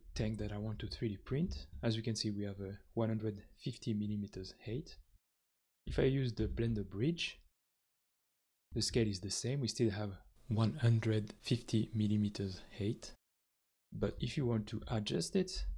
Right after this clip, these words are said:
you will see that the faces are not connected. So you're gonna have some cleanup works to do. To avoid that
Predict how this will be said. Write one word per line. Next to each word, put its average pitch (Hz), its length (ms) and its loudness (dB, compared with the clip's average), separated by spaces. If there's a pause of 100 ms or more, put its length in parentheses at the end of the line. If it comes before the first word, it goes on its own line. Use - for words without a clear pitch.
you 113 80 -4
will 107 120 0
see 110 180 -4
that 104 260 -4
the 107 60 -10
faces 113 680 -2 (500)
are 107 120 0
not 104 220 0
connected. 101 440 -2
So 113 120 0
you're 143 140 0
gonna 131 200 4
have 113 160 0
some 104 340 -2 (180)
cleanup 113 380 -4
works 107 240 -2
to - 120 -8
do. 104 200 -8 (140)
To 117 100 4
avoid 127 300 2
that 139 280 -2